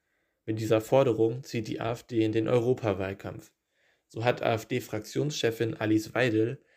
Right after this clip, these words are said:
erst diesen Januar in der Financial Times den Brexit als verdammt richtig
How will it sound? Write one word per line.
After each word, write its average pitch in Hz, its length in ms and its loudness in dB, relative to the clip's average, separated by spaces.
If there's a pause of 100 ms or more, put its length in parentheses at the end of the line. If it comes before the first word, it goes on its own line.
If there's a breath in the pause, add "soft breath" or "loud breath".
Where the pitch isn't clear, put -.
(100)
erst - 280 -10
diesen 120 200 -6
Januar 127 400 2
in 110 120 -2
der 107 100 0
Financial 131 640 -2
Times 113 440 -4
den 107 160 -6
Brexit 113 540 -2
als 101 480 -4
verdammt 117 580 -2
richtig 113 540 -8